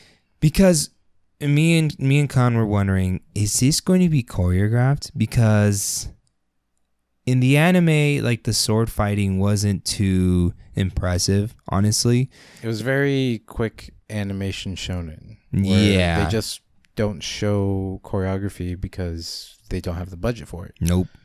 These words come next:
Speaker 1: Not until Naruto.
Speaker 2: Mm.
Speaker 1: Um, so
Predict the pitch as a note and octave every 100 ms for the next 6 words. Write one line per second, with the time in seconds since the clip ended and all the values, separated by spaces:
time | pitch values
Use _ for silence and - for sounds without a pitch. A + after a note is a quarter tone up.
0 | _ _ _ _ - E2+ F2+ - F#2+ F2+
1 | F2 E2 - E2 - - - - - F2
2 | E2+ F2 F2+ F2 F2 E2+ E2+ D#2+ - -
3 | - - G#2 F#2 F2+ E2+ -